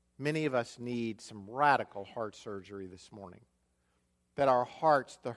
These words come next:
hurt and the bitterness and the anger and the pride and the junk that in-, fills our heart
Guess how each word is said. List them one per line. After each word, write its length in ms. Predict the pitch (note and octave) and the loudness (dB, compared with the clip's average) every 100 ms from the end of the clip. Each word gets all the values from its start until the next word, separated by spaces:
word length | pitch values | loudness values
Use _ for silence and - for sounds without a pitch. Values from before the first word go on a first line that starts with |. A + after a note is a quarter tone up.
| - | -6
hurt 340 | D3 C#3+ D3 - - | -2 -2 -2 -8 -18
and 120 | A2 | -12
the 60 | G#2+ | -12
bitterness 760 | F#2+ C#3 D3 C#3 C3+ C3 - - | -4 -2 0 -2 -4 -8 -14 -16
and 160 | A#2 A2+ | -12 -10
the 100 | - - | -10 -8
anger 720 | C3+ C3+ B2+ B2+ A#2+ A#2+ A#2 | -6 -6 -10 -8 -6 -6 -8
and 160 | - G2 | -12 -16
the 60 | F#2+ | -16
pride 840 | - - D3 C3+ C3 B2 A#2 G#2+ _ _ _ _ _ _ | -16 0 6 6 8 6 4 -2 _ _ _ _ _ _
and 140 | A#2 A2+ | -10 -10
the 80 | F#2+ | -10
junk 500 | - E3+ D#3+ D3 - | -4 0 0 0 -2
that 160 | C3 | -2
in-, 200 | A2+ G#2+ - _ | -2 -8 -14 _
fills 380 | F3+ F3 E3+ D3+ | -2 -2 -2 -4
our 200 | C3 A#2 | -4 -4
heart 420 | - D3 C#3 B2+ | -2 2 2 0